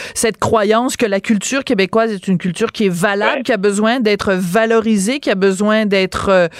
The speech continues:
Speaker 1: d'être soulignée. Sur une note plus personnelle, Guy, euh, perdre un f-, un frère jumeau, euh, c'est une douleur, euh, immense. Euh, quel souvenir,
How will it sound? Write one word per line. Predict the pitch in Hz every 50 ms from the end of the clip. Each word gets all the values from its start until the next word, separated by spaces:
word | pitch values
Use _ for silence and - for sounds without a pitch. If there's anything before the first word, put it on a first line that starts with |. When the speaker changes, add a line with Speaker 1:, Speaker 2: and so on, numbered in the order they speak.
| - - - - 262 -
Speaker 1:
d'être | 180 208 202 202 - - 208 196
soulignée. | - - - - - 302 285 233 233 226 220 226 220 247 320 359 - - - - - -
Sur | - - 269 262 254
une | 240 240 247
note | 277 330 359 _ -
plus | 262 269 285
personnelle, | 262 _ - - 254 254 - - 254 220 214 214 220 254 302 311 226 190
Guy, | 180 165 165 175 196 226 277 311 - - - - - - -
euh, | - 202 196 190 185 185 180 180 180 180 180 - _ _ _ _ - - _ -
perdre | 254 269 285 254 262 214
un | 202 196
f-, | - - - - -
un | - 196 185
frère | - - 214 208 214 214 208
jumeau, | 185 175 180 208 202 196 202 214 240 - - - - - - - - -
euh, | 196 190 185 185 180 175 175 175 175 175 175 - 55 50 - -
c'est | - 165 - - - - 202 190 - -
une | 202 202 190
douleur, | 170 185 196 196 190 196 208 214 214 214 196 190
euh, | 175 175 170 165 165 160 156 160 156 156 - - _ _ _ _ _ _ _ _ -
immense. | 240 247 240 226 220 208 202 220 262 320 339 302 - - - - - - - - - - _ -
Euh, | 202 196 190 185 180 - 180 - -
quel | 294 339 381 415
souvenir, | - - - 277 254 220 202 214 226 233 262 285 285 269